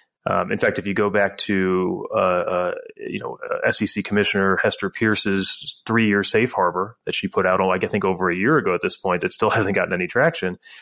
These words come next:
that's essentially what she laid out, which is, why don't we give these projects about three years to figure out if they can move from centralized to decentralization?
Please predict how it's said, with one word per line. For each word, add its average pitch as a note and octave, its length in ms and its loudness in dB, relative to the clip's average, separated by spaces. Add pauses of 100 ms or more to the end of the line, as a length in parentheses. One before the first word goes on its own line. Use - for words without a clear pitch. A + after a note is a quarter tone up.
(220)
that's - 140 2
essentially F3+ 380 2
what G2 180 2
she - 180 0
laid F2+ 220 2
out, - 280 2
which G2 220 -2
is, F2+ 180 0
why A2 120 2
don't D3 100 2
we C3 80 0
give C3 320 2
these D#3+ 220 0
projects F#2 420 0
about A#2+ 320 0
three D3 220 0
years B2+ 440 2 (180)
to A#2 100 0
figure A2+ 320 2
out A2+ 100 4
if A2+ 100 0
they A2+ 120 0
can B2 160 0
move C#3+ 400 2 (200)
from F2+ 140 0
centralized E2+ 600 0
to F#2 80 -4
decentralization? E2 840 -4